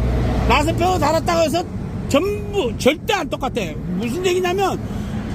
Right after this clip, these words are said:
카본을 얼마나 잘 빼주냐, 이게 엔진을 살리냐 죽이냐, 이, 이건데 카-, 뭐 내가 얘기했잖아요. 카본이 엔진을 죽이고 살리고 한다.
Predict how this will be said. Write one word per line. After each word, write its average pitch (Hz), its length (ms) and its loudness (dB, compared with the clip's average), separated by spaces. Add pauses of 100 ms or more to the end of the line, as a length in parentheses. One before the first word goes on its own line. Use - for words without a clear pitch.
(460)
카본을 427 460 2
얼마나 381 500 -2
잘 311 180 -6
빼주냐, 381 600 -4 (400)
이게 349 360 2 (420)
엔진을 359 600 0
살리냐 392 500 0
죽이냐, 302 500 0 (140)
이, 285 220 2 (240)
이건데 311 540 4
카-, - 240 -6 (140)
뭐 254 120 -4
내가 320 280 2
얘기했잖아요. 294 460 -2 (460)
카본이 415 920 0
엔진을 330 420 -4
죽이고 285 320 -4
살리고 247 320 0
한다. 196 540 0